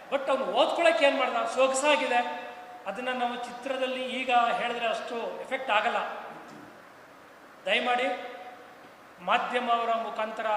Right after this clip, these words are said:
ವಿನಿಯೋಗಿಸ್ಕೊಳ್ಳೋದೇನೆಂದರೆ, ಒಂದು ಮಿಂಚು ಹುಳು ಸಿನಿಮಾನ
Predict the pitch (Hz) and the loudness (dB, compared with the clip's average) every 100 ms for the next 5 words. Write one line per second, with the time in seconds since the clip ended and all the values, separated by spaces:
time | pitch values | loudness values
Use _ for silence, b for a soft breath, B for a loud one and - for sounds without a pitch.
0 | 185 214 226 - 220 214 214 214 247 - | -2 -6 -10 -6 -4 -4 -6 -6 -8 -8
1 | - - - - - - - - - - | -14 -16 -18 -20 -20 -20 -20 -20 -20 -20
2 | - - - 185 220 220 214 311 330 302 | -20 -20 -18 -14 -10 -8 -6 -2 0 4
3 | 277 285 269 269 | 4 2 0 2